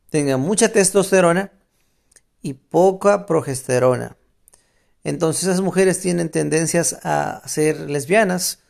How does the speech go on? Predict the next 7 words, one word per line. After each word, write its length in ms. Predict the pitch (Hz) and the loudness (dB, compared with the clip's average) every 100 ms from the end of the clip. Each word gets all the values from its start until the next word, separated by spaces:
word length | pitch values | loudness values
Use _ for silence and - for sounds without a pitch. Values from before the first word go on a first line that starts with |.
| _ _ _ _ _ | _ _ _ _ _
o 320 | 180 175 175 | 2 4 4
que 160 | 175 165 | 2 0
ese 260 | 160 160 | 0 0
alto 300 | 185 208 208 | 0 0 0
nivel 260 | 220 196 196 | -2 2 2
de 80 | 185 | 2
testosterona 920 | 185 165 175 170 170 165 175 170 - | 0 0 -2 -2 0 2 0 -2 -8